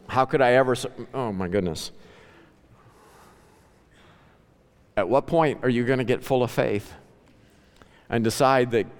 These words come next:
Christ is worthy, that he's worth your obedience, he's worthy, he's worth your submission?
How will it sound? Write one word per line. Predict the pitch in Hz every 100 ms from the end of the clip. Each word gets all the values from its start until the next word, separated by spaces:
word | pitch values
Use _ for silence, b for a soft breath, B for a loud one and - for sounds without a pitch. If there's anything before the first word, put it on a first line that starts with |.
| - -
Christ | - 135 135 -
is | 123 101
worthy, | 98 127 127 104 101
that | 110
he's | 110 101
worth | 113 139 -
your | 135 131
obedience, | 110 120 113 104 -
he's | 110 101
worthy, | 113 139 123 95
he's | 110 107
worth | 117 147 -
your | 131
submission? | - 107 113 - 101